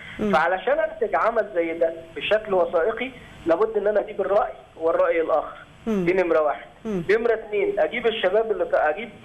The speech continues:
Speaker 2: عينات من الشباب اللي تعرضوا لهذه الهزه وازاي عالج-، وازاي اتعالجت، وعينات من الشباب اللي ما اتعالجتش،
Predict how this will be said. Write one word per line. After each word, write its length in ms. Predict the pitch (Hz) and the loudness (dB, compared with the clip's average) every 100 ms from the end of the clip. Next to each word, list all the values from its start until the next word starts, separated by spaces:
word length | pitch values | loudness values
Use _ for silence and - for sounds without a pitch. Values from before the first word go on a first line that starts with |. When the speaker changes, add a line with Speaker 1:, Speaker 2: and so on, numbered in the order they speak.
| - - 160 | -8 -2 0
Speaker 2:
عينات 520 | 160 170 185 208 - | 2 0 0 0 -2
من 120 | 165 | -10
الشباب 380 | 160 170 202 214 | -6 0 0 0
اللي 120 | 196 | -2
تعرضوا 540 | - 165 175 202 190 165 | 0 0 2 0 0 0
لهذه 380 | 170 160 147 | 0 0 -2
الهزه 400 | 220 185 - 196 | 0 2 0 0
وازاي 340 | 170 165 208 220 | -2 0 0 2
عالج-، 580 | 185 170 - - 175 147 - - - | 0 -2 -2 -2 -2 -4 -8 -20 -4
وازاي 520 | 160 165 208 214 185 | -4 2 2 2 0
اتعالجت، 460 | 170 165 208 226 233 - - | 0 0 0 -2 -12 -14 -6
وعينات 600 | 165 156 165 180 226 240 | 0 2 2 2 0 0
من 120 | 202 | -2
الشباب 460 | 190 190 190 226 - | -2 0 2 0 0
اللي 240 | 196 214 214 | -4 0 2
ما 100 | 196 | 2
اتعالجتش، 500 | 196 185 175 220 | 2 0 2 0